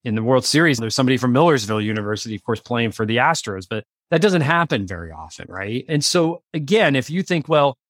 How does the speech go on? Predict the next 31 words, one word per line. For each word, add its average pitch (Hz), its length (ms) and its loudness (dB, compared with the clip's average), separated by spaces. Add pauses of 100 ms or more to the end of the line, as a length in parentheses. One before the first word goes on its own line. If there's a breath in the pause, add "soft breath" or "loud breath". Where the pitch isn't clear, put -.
(180)
this 160 240 0
is 143 100 2
worth 143 260 2
it 160 120 -2
to 147 100 -4
me, 147 160 2
I'm 120 140 0
gonna 123 120 -2
go 131 160 -2
into 143 160 -2
debt 123 440 2
or 110 120 -4
I'm 101 60 -8
gonna 104 160 -10
pay 139 540 0
full - 280 -2
price 139 340 2
to 117 80 -8
go 117 120 -2
to 120 180 -4
X - 220 -2
college 127 380 2
so 123 160 -4
my 110 240 -4
son 135 420 0
or 123 60 0
daughter 120 440 2
can 107 160 -8
play 110 540 -4
the 113 100 -6
sport," 127 680 2